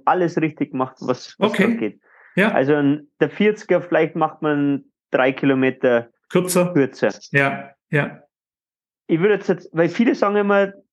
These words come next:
Speaker 1: die Distanz long ist sehr unattraktiv, aber es war viel Wechsel da
Speaker 2: Mhm.
Speaker 1: an der
Speaker 2: Der
Speaker 1: Spitze.
Speaker 2: ehemalige, der ehemalige Bundestrainer hatte das gesagt. Er würde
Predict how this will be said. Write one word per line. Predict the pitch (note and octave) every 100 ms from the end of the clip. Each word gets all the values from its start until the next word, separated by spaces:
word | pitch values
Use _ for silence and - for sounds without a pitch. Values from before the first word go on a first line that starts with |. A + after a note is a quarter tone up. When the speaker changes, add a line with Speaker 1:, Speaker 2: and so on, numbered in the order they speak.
| _ -
Speaker 1:
die | D3+ C#3
Distanz | C#3+ - C#3+ C3 -
long | D3+ F3+ G#3+
ist | D#3+ -
sehr | F3 C3+
unattraktiv, | G3+ A3 G#2+ - A2+ - - B2+ A2 - -
aber | G2+ G#2+ A2+ A2 A2 G#2 - _ _ _ _ -
es | A#2+ -
war | G#2+ B2
viel | - G3+ E3+
Wechsel | A#2+ - A2+
da | F#2+ F2+ A2 _
Speaker 2:
Mhm. | B2 G#2+
Speaker 1:
an | A2+ A#2
der | A#2
Speaker 2:
Der |
Speaker 1:
Spitze. | - D3+ E3+
Speaker 2:
ehemalige, | E3 D3 D3+ D3 C#3+ C#3+ C#3 C#3 C3+
der | C#3 D3
ehemalige | D3 C#3+ C3+ C3+ C3 C3
Bundestrainer | D3+ G#3+ - - A#2+ A2+
hatte | A2+ A2+ G#2
das | A#2 -
gesagt. | C#3 C3 A2+ A2+
Er | C3+ A#2
würde | C#3+ C#3 C3+ A#2+